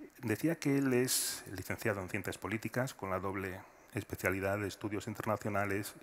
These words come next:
y Administración Pública por la Universidad <clears throat> Complutense de Madrid. Y casi se nos hace abogado, pero antes de ello decidió estudiar un curso de posgrado en Newcastle upon Tyne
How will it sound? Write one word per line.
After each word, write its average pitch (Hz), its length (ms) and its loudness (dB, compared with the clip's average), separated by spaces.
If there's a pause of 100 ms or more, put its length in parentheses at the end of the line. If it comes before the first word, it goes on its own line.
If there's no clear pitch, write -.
(140)
y 110 100 2
Administración 101 640 -2
Pública 107 400 -2
por 104 200 -6
la 101 120 0
Universidad 113 520 2 (560)
<clears throat> - 480 -14
Complutense 95 720 2
de 90 100 0
Madrid. 104 300 2 (960)
Y 113 200 0 (340)
casi 135 260 4
se 135 140 0
nos 120 160 0
hace 131 180 2
abogado, 117 480 4 (800)
pero 113 260 2
antes 117 300 0
de 117 100 0
ello 107 280 -2
decidió 104 360 -6
estudiar 104 340 -2
un 104 80 -2
curso 104 300 0
de 92 60 2
posgrado 92 600 0 (680)
en 104 260 2
Newcastle 104 520 2
upon 104 320 0
Tyne 110 420 0